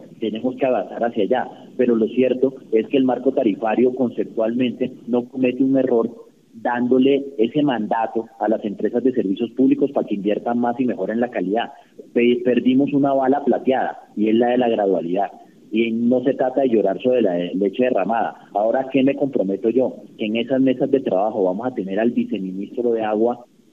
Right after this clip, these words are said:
per-, en persona, encargado al viceministro de Agua,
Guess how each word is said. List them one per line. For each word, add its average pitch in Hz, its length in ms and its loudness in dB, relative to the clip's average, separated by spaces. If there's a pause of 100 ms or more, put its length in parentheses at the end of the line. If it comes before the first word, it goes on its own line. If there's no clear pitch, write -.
(120)
per-, 127 240 2
en 123 180 2
persona, 107 480 0
encargado 120 460 0
al 135 80 2
viceministro 98 580 -2
de 117 60 2
Agua, 113 340 0